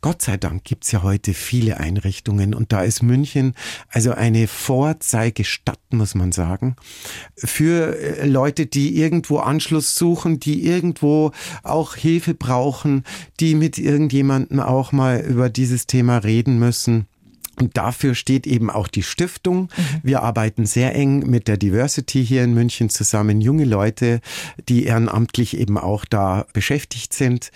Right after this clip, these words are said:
Speaker 1: in ihrer Freizeit und sich eben da großartige Gedanken machen über gewisse Projekte, die man machen kann.
Speaker 2: Mhm.
Speaker 1: Eben ein ganz tolles Projekt ist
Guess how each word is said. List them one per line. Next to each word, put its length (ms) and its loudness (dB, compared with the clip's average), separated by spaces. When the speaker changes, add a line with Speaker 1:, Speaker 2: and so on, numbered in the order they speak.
Speaker 1:
in 200 2
ihrer 280 2
Freizeit 760 0
und 220 0
sich 300 -2
eben 280 2
da 160 0
großartige 880 0
Gedanken 500 0
machen 360 2
über 440 2
gewisse 420 0
Projekte, 600 -2
die 180 0
man 220 4
machen 300 0
kann. 280 0
Speaker 2:
Mhm. 80 2
Speaker 1:
Eben 240 2
ein 240 0
ganz 300 0
tolles 340 2
Projekt 460 -2
ist 180 -2